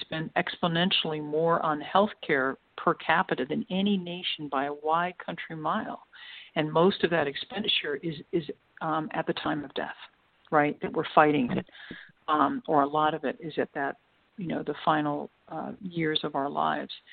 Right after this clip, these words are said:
We're famous for it as Americans. Um, but within that frame, I think if we can hold on to, at least as parents, if we can hold on to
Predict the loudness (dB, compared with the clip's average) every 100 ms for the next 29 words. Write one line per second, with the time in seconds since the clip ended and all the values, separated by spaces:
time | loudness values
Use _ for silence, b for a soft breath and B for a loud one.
0 | B B B 4 6 4 4 2 0 0
1 | 0 -4 -8 -6 -6 -6 -6 -8 -12 -12
2 | -16 -20 -12 -4 -2 -2 -4 -10 -14 B
3 | B B B _ _ _ -2 4 6 8
4 | 10 12 10 10 6 2 -2 4 4 4
5 | 0 -4 -16 _ _ _ -4 0 0 0
6 | 0 0 -4 -10 -8 -2 0 0 2 6
7 | 8 8 6 4 0 -4 -4 -6 -6 -4
8 | -4 -2 -4 -4 -8 -6 -2 -2 -2 -6
9 | -14 -20 B B B -10 -4 -2 -2 4
10 | 6 6 4